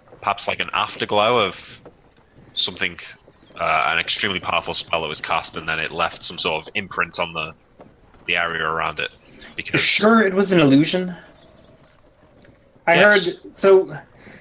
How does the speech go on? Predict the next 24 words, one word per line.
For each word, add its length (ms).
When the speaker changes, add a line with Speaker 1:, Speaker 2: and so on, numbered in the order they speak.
Speaker 2:
perhaps 340
you 100
should 260
clarify. 880
Your, 400
your 120
babbling 580
messenger 640
hardly 440
knew 640
her 240
left 260
foot 140
from 180
her 100
right. 380
She 200
seemed 400
to 120
be 260
under 160
the 80
impression 680
that 480